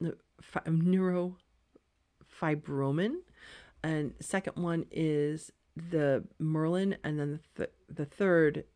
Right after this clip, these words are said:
is the schwannomatosis. So all of these tumors are tumor suppressor genes. So again, we're stopping the stop. What are we stopping? Well, we're stopping tumors. So they all create schwannomas. That's what you need to know,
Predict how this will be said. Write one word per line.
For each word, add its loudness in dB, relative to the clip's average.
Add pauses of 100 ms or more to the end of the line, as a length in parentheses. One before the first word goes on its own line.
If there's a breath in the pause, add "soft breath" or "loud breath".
is -2
the -4
schwannomatosis. -4 (680 loud breath)
So 6
all 6
of 2
these 2
tumors 2 (140)
are -2
tumor 0
suppressor -8
genes. -6
So -2
again, 2
we're 0
stopping -4
the -6
stop. -6 (320 loud breath)
What 0
are 2
we 2
stopping? 0
Well, 2
we're -2
stopping -4 (100)
tumors. -2 (320 loud breath)
So 2
they 2
all 0
create 2
schwannomas. -2
That's 0
what -2
you -2
need -2
to -8
know, -6